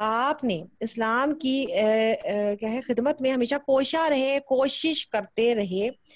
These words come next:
और आप मजलिस शूरा के, अ, रुकन भी रहे। हज़रत उस्मान की शहादत के बाद महाजरीन और अंसार के पुरजोर इसरार पर जिद करने पर हज़रत अली ने खिलाफत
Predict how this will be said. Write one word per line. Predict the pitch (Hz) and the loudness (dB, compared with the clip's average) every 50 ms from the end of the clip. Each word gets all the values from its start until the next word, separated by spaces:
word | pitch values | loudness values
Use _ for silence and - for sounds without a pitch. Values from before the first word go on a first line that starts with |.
| - - - _ _ _ - | -20 -20 -20 _ _ _ -2
और | 220 226 233 233 - | 0 2 2 2 0
आप | - 175 214 226 233 269 302 302 | 0 0 0 2 2 2 2 2
मजलिस | 277 240 214 220 226 - - | 2 2 2 2 0 0 0
शूरा | 214 208 - - 220 214 214 226 262 285 | -2 -2 -2 -2 -4 -2 0 2 2 0
के, | 294 294 269 262 254 294 | 0 0 0 2 2 2
अ, | 381 - _ _ _ _ _ _ _ - | 0 -2 _ _ _ _ _ _ _ -2
रुकन | 214 214 214 208 220 214 _ - 262 285 311 311 | 0 2 2 2 0 -2 _ 0 0 2 2 0
भी | 285 226 214 196 214 214 214 214 - _ 220 220 226 247 247 247 285 294 - _ - | 0 -2 -2 -4 -4 -6 -8 -12 -10 _ -2 0 0 -2 -2 -4 -8 -10 -10 _ -4
रहे। | 190 185 170 180 185 165 - - _ _ _ - - - - - - - - 95 90 - _ _ _ _ _ _ _ - - - - - _ _ _ - | -4 -2 0 0 -2 -2 -4 -8 _ _ _ -20 -20 -16 -14 -14 -14 -14 -16 -20 -20 -20 _ _ _ _ _ _ _ -20 -20 -20 -20 -20 _ _ _ -4
हज़रत | 247 262 262 320 330 | -2 0 2 2 2
उस्मान | 320 302 294 294 285 285 | 2 2 0 2 2 0
की | 247 - 311 285 | 0 0 0 0
शहादत | - 294 262 240 220 202 202 226 233 - | 0 0 0 0 0 0 0 -2 -2 -2
के | - 240 | -2 -2
बाद | 208 214 208 208 214 247 277 285 | 0 2 2 2 2 2 0 0
महाजरीन | 262 247 240 233 233 233 214 220 208 214 214 240 277 285 | -2 0 0 0 0 0 0 0 0 0 0 0 0 0
और | 254 226 226 226 | 0 0 0 0
अंसार | 226 233 - - 208 190 190 190 196 | 0 0 -2 -2 -2 0 0 0 -2
के | 190 - 247 254 | 0 0 0 0
पुरजोर | - - 262 277 247 208 220 214 220 254 247 | 0 0 0 0 2 2 2 2 2 2 0
इसरार | - 247 226 - 214 196 190 180 175 175 | 0 -2 -2 -2 -2 -2 -2 -2 -2 -2
पर | - - 226 226 | -2 -2 0 0
जिद | 226 214 202 - | 0 -2 -2 -2
करने | - 190 185 185 180 | -4 -4 -2 -2 -2
पर | 180 202 220 240 | -2 -2 -2 -2
हज़रत | 226 214 196 185 190 208 214 - 208 | -2 -2 -4 -2 -2 -2 -2 -2 -2
अली | 190 202 214 233 240 | -4 -4 -4 -4 -2
ने | 233 233 240 | -2 -2 -2
खिलाफत | 233 - 202 190 170 165 170 - 220 226 | -2 -2 -2 -2 -2 -4 -4 -4 -6 -6